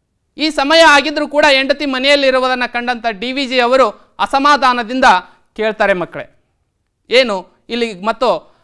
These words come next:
ಆ ಅವರ ಶ್ರೀಮತಿ ಹಾಗೂ ಡಿ ವಿ ಜಿ ಅವರ ನಡುವೆ ನಡೆದಂಥ ಒಂದು ಸಂಭಾಷಣೆಯನ್ನ ನೋಡೋಣ ಮಕ್ಕಳೇ. ಆ ಡಿ ವಿ ಜಿ ಅವರ ಹೆಂಡತಿಯ ಹೆಸರು, ಶ್ರೀಮತಿಯ ಹೆಸರು ಭಾಗೀರಥಮ್ಮ.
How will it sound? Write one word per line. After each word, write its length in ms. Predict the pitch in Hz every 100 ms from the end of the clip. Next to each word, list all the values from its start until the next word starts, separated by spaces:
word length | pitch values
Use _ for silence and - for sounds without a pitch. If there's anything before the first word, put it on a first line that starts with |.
| -
ಆ 160 | 190
ಅವರ 160 | 208 240 220
ಶ್ರೀಮತಿ 480 | 240 294 294 294 311
ಹಾಗೂ 460 | 381 - 233 247
ಡಿ 160 | 247 277
ವಿ 120 | 320
ಜಿ 100 | 294
ಅವರ 180 | 285 262
ನಡುವೆ 320 | 254 247 240
ನಡೆದಂಥ 380 | 233 220 220 214
ಒಂದು 240 | 208 196
ಸಂಭಾಷಣೆಯನ್ನ 760 | 180 220 240 269 - 226 214 220 202 156 _ _ -
ನೋಡೋಣ 300 | 214 220 208
ಮಕ್ಕಳೇ. 560 | 196 208 254 349 _ _ _
ಆ 180 | - 214
ಡಿ 360 | 202 - 180 294
ವಿ 140 | 320
ಜಿ 100 | 285
ಅವರ 200 | 277 269 262 196 143 _ _
ಹೆಂಡತಿಯ 440 | 226 277 277 254 226
ಹೆಸರು, 560 | 208 214 214 302 _ -
ಶ್ರೀಮತಿಯ 440 | 247 285 277 254 233
ಹೆಸರು 640 | 214 - 220 330 - _ 139
ಭಾಗೀರಥಮ್ಮ. 800 | 170 247 269 208 190 156 135